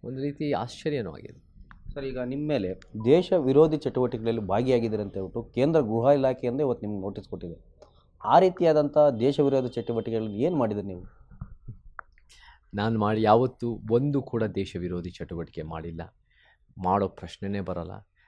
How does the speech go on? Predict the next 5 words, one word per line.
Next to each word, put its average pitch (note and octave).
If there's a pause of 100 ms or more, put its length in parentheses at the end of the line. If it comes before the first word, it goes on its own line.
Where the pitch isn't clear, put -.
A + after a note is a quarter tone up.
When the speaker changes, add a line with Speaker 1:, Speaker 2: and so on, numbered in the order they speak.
(140)
Speaker 1:
ನಾವೇನು A#2
ಮಾಡಿದ್ದೀವಿ G#2+
ಅಂದರೆ, F#2+
ಸಂವಿಧಾನದ A#2+ (160)
ಪೀಠಿಕೆ, -